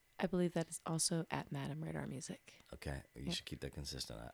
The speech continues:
Speaker 2: I, I
Speaker 1: Yeah.
Speaker 2: believe that, at least. Um, what else do you have to say? Do you guys have any residencies or anything that you guys play?
Speaker 1: Yeah, we do the third Monday of every month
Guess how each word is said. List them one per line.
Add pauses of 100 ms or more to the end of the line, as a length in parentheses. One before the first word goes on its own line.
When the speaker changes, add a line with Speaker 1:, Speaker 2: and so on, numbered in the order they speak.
Speaker 2:
I,
I
Speaker 1:
Yeah.
Speaker 2:
believe
that,
at
least. (680)
Um, (640)
what
else
do
you
have
to
say?
Do
you
guys
have
any
residencies
or
anything
that
you
guys
play? (260)
Speaker 1:
Yeah,
we
do
the (160)
third
Monday
of
every
month